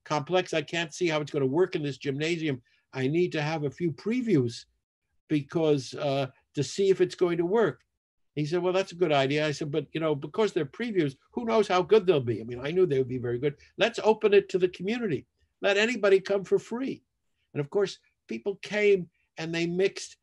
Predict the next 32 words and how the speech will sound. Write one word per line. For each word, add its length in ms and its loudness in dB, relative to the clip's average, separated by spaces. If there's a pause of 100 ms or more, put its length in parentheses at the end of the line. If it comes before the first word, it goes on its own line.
(100)
It 100 -2
was, 240 -2
uh, 240 -8
eighty 260 4
percent 540 -2 (180)
people 320 0
of 140 -4
color, 420 2
black 400 0
or, 320 2
or 360 -2 (160)
what 240 -6
the 300 -2
South 280 -2
Africans 400 -4
then 140 -2
were 100 -2
calling 360 -4
color, 340 0
Indian, 480 -2 (300)
a 40 -6
few 220 2
whites. 380 0 (260)
And 100 -2
we 80 -2
had 160 -2
three 320 -2
performances 680 -2
of 100 -6
the 80 -10
total 380 -2
of, 160 -2